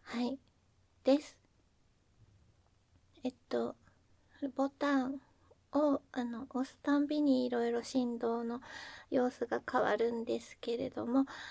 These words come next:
と、これをの、あの、えっと、と、えっと、電源、電源入れてみます。えっ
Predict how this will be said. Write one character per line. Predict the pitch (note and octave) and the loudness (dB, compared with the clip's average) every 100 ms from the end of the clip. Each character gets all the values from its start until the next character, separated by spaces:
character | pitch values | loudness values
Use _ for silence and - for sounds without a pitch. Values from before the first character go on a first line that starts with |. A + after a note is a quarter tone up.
| - - | -16 -14
と、 | A3 | -14
こ | - - | -12 -8
れ | A#3 B3+ B3 | -4 -4 -4
を | - C#4 | 2 4
の、 | D4 D4+ | 6 4
あ | - - - B3+ | -4 -10 -10 -8
の、 | A3+ - - - - - | -8 -10 -16 -12 -8 -4
え | C#4+ | -6
っ | - | -6
と、 | - | -10
と、 | - - - - - - D#4 D#4+ _ _ | -10 -12 -12 -14 -12 -8 -8 -8 _ _
え | B3+ A#3+ | -6 -4
っ | |
と、 | B3 A#3+ | -4 0
電 | C4+ D4 D4+ | 0 2 0
源、 | D4+ D4+ D#4 - - _ - | 0 -2 -4 -14 -20 _ -2
電 | C4+ C4 C#4 | 0 0 0
源 | C#4+ C#4+ B3+ C4 | 2 2 2 0
入 | B3+ B3+ | -2 -4
れ | B3 | -6
て | - B3+ - _ _ _ _ _ _ - - - _ _ _ _ _ _ _ | -6 -6 -8 _ _ _ _ _ _ -20 -20 -20 _ _ _ _ _ _ _
み | C4+ | -2
ま | A#3+ D4+ | 0 0
す。 | E4+ - _ _ - - _ _ _ _ _ _ _ _ _ _ _ _ _ _ - A2+ A#2+ A#2+ A#2+ A#2+ A#2+ A#2+ A#2+ A#2+ A#2+ - - - - - - - - - - E4 | -2 -12 _ _ -20 -20 _ _ _ _ _ _ _ _ _ _ _ _ _ _ -14 -10 -8 -8 -8 -8 -8 -10 -10 -10 -12 -12 -12 -14 -14 -14 -14 -14 -14 -14 -12 -8
え | |
っ | D#4+ | -8